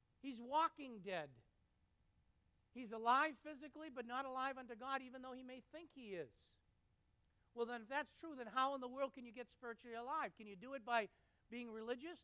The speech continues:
Nicodemus was. The answer is no. Can you do it by attending any particular church? The answer is no.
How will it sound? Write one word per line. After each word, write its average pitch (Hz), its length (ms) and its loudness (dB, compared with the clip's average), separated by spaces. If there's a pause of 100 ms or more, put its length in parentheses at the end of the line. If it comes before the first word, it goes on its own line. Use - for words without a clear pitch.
Nicodemus 294 580 -8
was. 190 260 -6
The 185 140 -10
answer 254 280 -12
is 220 140 -14
no. 311 340 -4 (1600)
Can 269 120 -4
you 247 100 0
do 277 200 -4
it 233 100 -6
by 240 140 8
attending 240 500 -2
any 262 220 -4
particular 294 480 -12
church? 320 460 -12
The 208 140 -10
answer 269 320 -10
is 254 100 -12
no. 294 380 -8